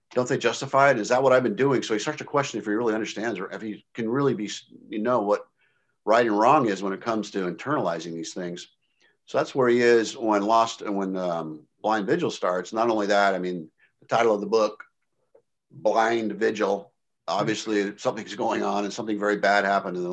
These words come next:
Speaker 1: in Lost Tomorrow is the book behind, book
Speaker 2: Yeah.
Speaker 1: before it. So he, he, he's a, he's a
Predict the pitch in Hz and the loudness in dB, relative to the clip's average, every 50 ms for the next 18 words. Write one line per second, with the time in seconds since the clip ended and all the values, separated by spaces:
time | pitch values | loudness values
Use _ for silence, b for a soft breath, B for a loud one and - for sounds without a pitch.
0 | 95 - 92 87 85 90 92 95 90 - - 101 113 127 117 98 92 87 92 87 | -8 -10 -10 -8 -4 -2 -2 -2 -2 -4 -8 -4 -2 -2 -2 -2 -4 -6 -8 -8
1 | 95 87 - _ 90 87 98 101 95 90 - _ _ _ b b b b b b | -8 -10 -10 _ -14 -12 -10 -10 -10 -10 -12 _ _ _ b b b b b b
2 | b b _ 104 - - - 131 120 - 123 139 143 104 92 92 - - _ _ | b b _ -8 -8 -8 -8 -14 -10 -6 -4 0 2 2 2 0 -2 -8 _ _
3 | _ _ _ _ _ _ _ - - - 127 113 110 113 123 127 127 - 107 120 | _ _ _ _ _ _ _ -6 2 4 6 6 6 6 4 0 -2 -2 -4 -8
4 | - - _ _ 113 117 120 113 107 110 104 104 101 101 92 92 101 95 101 | -8 -8 _ _ -6 -4 -4 -2 2 2 4 4 6 4 2 2 -2 -6 -6